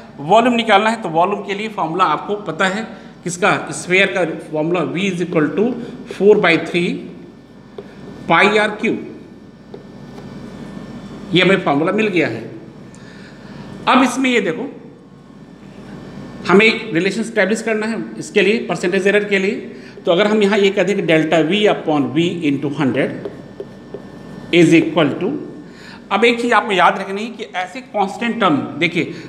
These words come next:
जैसे ये जो वैल्यू है, न्यूमेरिक वैल्यू दे रखा है, इसका मेजरमेंट हमने तो कुछ किया नहीं, ये कांस्टेंट है ना, इसको हमने मेजर तो किया नहीं, ना तो पाई को मेजर किया, ना तो फ़ोर, ये तो कांस्टेंट टर्म है, तो इनको हम लोग नेगलेक्ट कर देते हैं, इनको छोड़ देते हैं।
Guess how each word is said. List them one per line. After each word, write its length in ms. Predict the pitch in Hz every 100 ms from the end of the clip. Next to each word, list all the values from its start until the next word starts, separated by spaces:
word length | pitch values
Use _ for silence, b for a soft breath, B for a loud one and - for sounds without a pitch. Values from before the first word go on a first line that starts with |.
| -
जैसे 280 | 160 180 233
ये 180 | 185 214
जो 120 | 233 208
वैल्यू 260 | 165 165
है, 100 | 180
न्यूमेरिक 320 | 185 180 180 185
वैल्यू 200 | 185 175
दे 80 | 202
रखा 220 | - 170
है, 380 | 240 - - -
इसका 260 | 175 - 240
मेजरमेंट 480 | 226 220 214 233 -
हमने 260 | 165 196
तो 120 | 226
कुछ 160 | 220 208 -
किया 180 | 202 175
नहीं, 220 | 139 110 - - - - - - B B
ये 80 | 202
कांस्टेंट 320 | 214 196 196 254
है 140 | 214
ना, 120 | 262 - B B B
इसको 220 | 180 - 220
हमने 280 | 185 202
मेजर 220 | 220 196 214
तो 120 | 202
किया 260 | 180 190
नहीं, 220 | 214 214 208
ना 100 | 156
तो 120 | 156 175
पाई 200 | 151 156
को 120 | 185
मेजर 260 | 185 180
किया, 180 | 170 180
ना 120 | 180
तो 100 | 156
फ़ोर, 200 | 147 165
ये 60 | 180
तो 80 | -
कांस्टेंट 420 | - 214 - 208
टर्म 180 | 165 156
है, 60 | 151 B B B
तो 60 |
इनको 240 | 202 202 220
हम 140 | 240
लोग 320 | 240 226 -
नेगलेक्ट 380 | 175 160 165 170
कर 100 | 175
देते 220 | 160 180
हैं, 60 | 226
इनको 140 | 220 -
छोड़ 260 | - 131
देते 220 | 117 117 120
हैं। 200 | 120